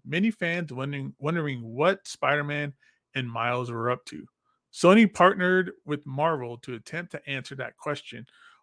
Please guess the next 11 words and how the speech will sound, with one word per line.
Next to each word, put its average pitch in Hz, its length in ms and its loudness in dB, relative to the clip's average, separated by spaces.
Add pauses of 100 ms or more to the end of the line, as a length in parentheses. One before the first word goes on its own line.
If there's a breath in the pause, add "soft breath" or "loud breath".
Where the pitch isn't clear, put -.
which 160 240 -2
led 131 240 0
many 190 240 4
fans 156 640 -2
to 127 220 -6
rush 135 560 6 (200)
to 151 100 -4
pick 135 260 -2
up 127 160 0
a 143 80 0
copy. - 520 -10